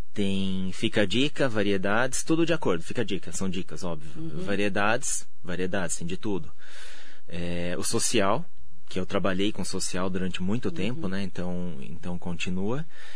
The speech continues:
Speaker 1: E Desenho, que é projeto em italiano, que, na verdade, ah, o segmento de arquitetura, de design e tal, é um segmento que,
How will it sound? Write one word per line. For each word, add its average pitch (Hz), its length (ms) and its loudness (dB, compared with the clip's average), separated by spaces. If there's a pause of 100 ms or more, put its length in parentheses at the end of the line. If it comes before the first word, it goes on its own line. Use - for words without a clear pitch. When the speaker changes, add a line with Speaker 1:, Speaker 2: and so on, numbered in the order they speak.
(260)
Speaker 1:
E 131 260 2
Desenho, 135 560 2 (160)
que 101 240 0
é 95 140 2
projeto 101 520 0
em 104 40 0
italiano, 98 640 0
que, 139 220 0
na 110 180 2
verdade, 104 960 0
ah, 95 420 -2
o 98 80 -2
segmento 107 600 0
de 92 80 -2
arquitetura, 95 720 0
de 85 100 -2
design 92 460 0
e - 20 0
tal, 98 220 0
é 104 60 -2
um 113 60 -2
segmento 101 560 0
que, 113 240 -2